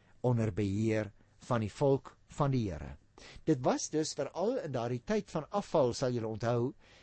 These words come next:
liewe luisteraars, dat die Here die rigters gestuur het, en dan die konings, en dan word die ouens nog meer afvallig, en dan stuur die Here weer die profete. Goed,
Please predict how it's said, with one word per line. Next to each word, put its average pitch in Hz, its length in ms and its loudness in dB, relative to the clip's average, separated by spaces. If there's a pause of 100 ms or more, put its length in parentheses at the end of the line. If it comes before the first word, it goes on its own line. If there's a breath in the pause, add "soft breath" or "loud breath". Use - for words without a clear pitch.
(120)
liewe 113 220 0
luisteraars, 113 640 0
dat 113 180 -2
die 110 80 -4
Here 143 240 0
die 113 160 -2
rigters 127 320 -4
gestuur 175 400 -4
het, 285 280 -8 (380 soft breath)
en 110 220 -4
dan 131 220 2
die 113 180 -2
konings, 247 600 2
en 131 80 -2
dan 135 100 4
word 160 140 6
die 147 120 2
ouens 135 180 2
nog 120 180 0
meer 208 440 6
afvallig, 247 520 4
en 151 120 -2
dan 117 100 0
stuur 127 260 -2
die 117 140 -4
Here 110 220 -4 (360 soft breath)
weer 104 200 -6
die 107 80 -6
profete. 139 640 4 (600 loud breath)
Goed, - 320 -14